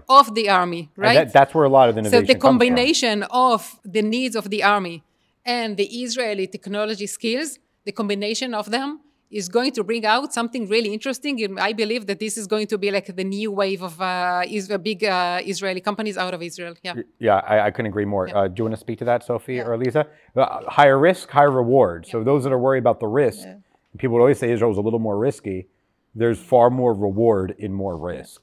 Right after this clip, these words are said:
Speaker 1: Uh, and that's one of the reasons why the
Speaker 3: Yeah.
Speaker 1: Tel Aviv Stock Exchange
Speaker 3: Yeah.
Speaker 1: has outperformed almost all stock exchanges historically. Yeah, Lisa.
Speaker 3: Yes, another sector to add to what Merav said, another sector that we see growing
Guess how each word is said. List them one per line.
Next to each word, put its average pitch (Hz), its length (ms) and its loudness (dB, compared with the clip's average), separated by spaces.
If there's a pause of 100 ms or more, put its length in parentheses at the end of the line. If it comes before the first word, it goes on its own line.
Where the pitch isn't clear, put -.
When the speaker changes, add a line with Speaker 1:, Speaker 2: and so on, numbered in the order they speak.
Speaker 1:
Uh, 90 300 -10
and 104 140 -8
that's 95 100 -8
one 131 60 -2
of 107 80 -4
the 110 100 -4
reasons 101 240 -12
why 101 160 -2
the 95 80 -8
Speaker 3:
Yeah. 92 60 -16
Speaker 1:
Tel 95 120 -8
Aviv 92 160 -12
Stock 101 380 -4
Exchange 95 400 -16 (240)
Speaker 3:
Yeah. 190 80 -20
Speaker 1:
has 95 120 -10
outperformed 98 540 -2
almost 90 220 -12
all 92 200 -10
stock 87 360 -8
exchanges 85 460 -18
historically. 80 460 -18 (100)
Yeah, 95 140 -10
Lisa. 82 180 -14
Speaker 3:
Yes, 214 320 -14
another 240 280 -6
sector 226 520 -10
to - 240 -14
add 226 320 -6
to 220 80 -12
what 196 600 -10
Merav 202 300 -10
said, 269 240 -10
another 202 300 -8
sector 220 480 -12
that 196 160 -16
we 190 60 -14
see 220 500 -14
growing 208 420 -10